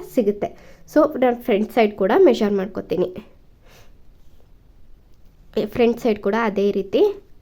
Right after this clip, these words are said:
ನಾವು ಆರ್ಮ್ ಹೋಲ್ ಮೆಷರ್ ಮಾಡ್ಕೋಬೇಕು. ಇಲ್ಲೂ ನೋಡಿ, ನಮ್ಗೆ ಏಳು ಕಾಲು ಇಂಚ್ ಸಿಗ್ತಾ ಇದೆ ಕರೆಕ್ಟಾಗಿ. ಇವ್ರದ್ದು ಫ್ರಂಟ್ ಮತ್ತು ಬ್ಯಾಕ್ ಎರಡು ಒಂದೇ ಸಮ ಇದೆ, ಏನು ಹೆಚ್ಚು ಕಡಿಮೆ ಇಲ್ಲ.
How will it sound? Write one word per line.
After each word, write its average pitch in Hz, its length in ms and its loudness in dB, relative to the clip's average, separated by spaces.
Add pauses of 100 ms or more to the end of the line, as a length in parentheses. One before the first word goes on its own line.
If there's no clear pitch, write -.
(120)
ನಾವು 208 240 0
ಆರ್ಮ್ 196 220 -2
ಹೋಲ್ 196 140 2
ಮೆಷರ್ 196 320 -2
ಮಾಡ್ಕೋಬೇಕು. 185 720 -2 (320)
ಇಲ್ಲೂ 220 200 4
ನೋಡಿ, 214 280 2
ನಮ್ಗೆ 240 320 2
ಏಳು 196 220 0
ಕಾಲು 202 260 -4
ಇಂಚ್ 202 180 -4
ಸಿಗ್ತಾ - 320 -8
ಇದೆ 180 160 -4
ಕರೆಕ್ಟಾಗಿ. 185 640 0 (880)
ಇವ್ರದ್ದು 226 280 0
ಫ್ರಂಟ್ 208 340 0
ಮತ್ತು 208 220 -4
ಬ್ಯಾಕ್ 196 260 -6
ಎರಡು 196 320 0 (360)
ಒಂದೇ 220 220 4
ಸಮ 233 220 -2
ಇದೆ, 190 240 2
ಏನು 214 340 2
ಹೆಚ್ಚು 196 260 -2
ಕಡಿಮೆ 202 320 -2
ಇಲ್ಲ. 185 140 -2